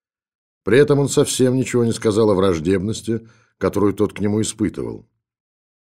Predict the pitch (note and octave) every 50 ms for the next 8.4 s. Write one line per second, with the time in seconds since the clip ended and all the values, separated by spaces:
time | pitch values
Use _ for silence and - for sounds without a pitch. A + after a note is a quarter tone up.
0 | _ _ _ _ _ _ _ _ _ _ _ _ _ _ _ _ D3 D3+ B2+ -
1 | D#3+ C3+ D3 D#3+ D3 B2+ C#3 C3+ C3 C#3+ - C3 C3 B2 G#2+ A2+ A#2 B2+ B2+ B2
2 | A#2+ A2+ A2 G#2 G#2 A2 A2 G#2+ A2+ G#2+ G#2+ A2 - C3+ C3+ B2 - - C3 B2+
3 | C3+ B2 A2+ A#2+ B2+ B2+ A#2+ G#2+ - A#2 E2+ F#2+ G2 A2 G#2+ G#2+ - D3+ D3+ C#3
4 | B2+ - - - - _ _ _ _ - F#2+ F#2+ G2 D3+ C#3+ B2+ - - D#2+ D2
5 | C#2+ C#2 - C#2 C2 A#1 A1+ - _ _ _ _ _ _ _ _ _ - E2 F#2
6 | - - - B2+ C3 B2+ A#2+ G2 G2 G2+ F2+ - - A2 G#2 F#2+ G#2 G2+ F2+ D#2+
7 | F#2 F#2 F2 F#2 F#2 F2+ F2 G#2 G#2+ G#2 F#2 - - F#2 E2+ D#2+ - F#2+ F2 -
8 | F2 F2 F2 F#2 F#2+ F#2 - -